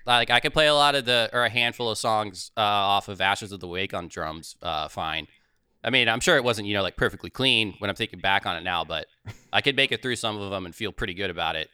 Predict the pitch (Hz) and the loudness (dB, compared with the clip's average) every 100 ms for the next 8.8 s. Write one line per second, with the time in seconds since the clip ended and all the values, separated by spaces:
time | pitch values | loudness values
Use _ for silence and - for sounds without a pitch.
0 | - 127 113 107 - 98 95 104 95 92 | -2 2 4 2 0 -4 -4 -8 -8 -6
1 | 87 80 - 82 82 92 90 - 87 87 | -6 -8 -10 -8 -8 -8 -12 -12 -8 -6
2 | 95 92 101 107 110 _ _ _ - 98 | -8 -6 -6 -6 -8 _ _ _ -10 -2
3 | 127 123 _ _ _ _ _ 135 131 135 | -2 -2 _ _ _ _ _ -4 0 0
4 | 135 139 139 - _ _ _ _ 113 110 | 0 0 -2 -4 _ _ _ _ 0 2
5 | 107 101 95 87 _ _ _ _ _ _ | 2 0 -4 -10 _ _ _ _ _ _
6 | _ _ _ _ _ _ _ - 185 147 | _ _ _ _ _ _ _ -2 0 0
7 | 95 80 _ _ _ _ - 127 147 85 | -2 -10 _ _ _ _ -2 2 2 0
8 | _ 127 117 131 131 123 117 110 | _ -4 -2 -2 2 2 2 0